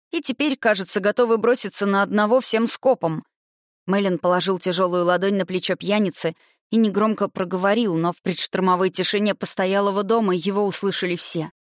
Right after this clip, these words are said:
«Любезный, я бы мог сейчас положить здесь и тебя, и твоих дружков, но я с дамой и жутко устал. Охолони и иди проспись. Если вечером ты все еще будешь в настроении лишиться пары зубов,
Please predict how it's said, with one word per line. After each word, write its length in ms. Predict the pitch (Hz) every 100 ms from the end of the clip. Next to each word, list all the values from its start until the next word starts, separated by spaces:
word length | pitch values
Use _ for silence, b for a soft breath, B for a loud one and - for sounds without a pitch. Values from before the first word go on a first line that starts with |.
| _ -
«Любезный, 640 | 185 196 196 160 147 - _ _ _ -
я 160 | 311
бы 120 | 269
мог 200 | 190 226
сейчас 380 | - 185 - 226
положить 440 | - 185 190 247 202
здесь 400 | 170 175 - -
и 60 |
тебя, 480 | - 165 175 226 240
и 80 | 196
твоих 300 | - 277 220
дружков, 680 | 175 175 - - 285 - - b b -
но 80 | -
я 180 | 269 208
с 60 |
дамой 420 | 170 247 277 202
и 40 | 180
жутко 380 | 170 277 - -
устал. 460 | 180 - 156 139 _ _ -
Охолони 760 | - 262 285 302 339 240 185
и 20 |
иди 160 | 185 320
проспись. 600 | 214 165 - 160 - - _ _ _ _
Если 300 | - 311 202
вечером 520 | 202 247 - 190 170
ты 140 | 156 240
все 160 | 262
еще 200 | 226 -
будешь 300 | 196 220 185
в 40 | -
настроении 580 | 196 - 208 214 202 185
лишиться 420 | 196 220 202 196
пары 300 | - 202 190
зубов, 460 | 180 214 254 277